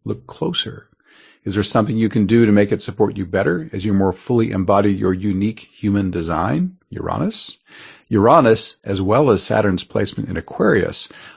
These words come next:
also encourage you to follow your intuitive hits and serve others with your favorite gifts and talents. Other aspects.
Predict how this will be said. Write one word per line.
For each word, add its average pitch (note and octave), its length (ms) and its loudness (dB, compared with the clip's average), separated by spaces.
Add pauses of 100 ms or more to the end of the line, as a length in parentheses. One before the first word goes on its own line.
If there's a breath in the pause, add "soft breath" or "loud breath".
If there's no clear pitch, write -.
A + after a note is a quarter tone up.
also C3+ 340 4
encourage C3 440 2
you G#2+ 60 0
to G#2 80 0
follow A2+ 320 2
your G2 220 -2
intuitive F2+ 500 -4
hits - 400 -2
and F#2+ 240 -4
serve - 320 2
others A#2+ 440 2 (240 loud breath)
with G#2 160 -4
your G2 140 0
favorite A2+ 580 -2
gifts - 280 -6
and F2 240 -10
talents. - 800 -14 (1120 loud breath)
Other F3 280 4
aspects. - 760 -8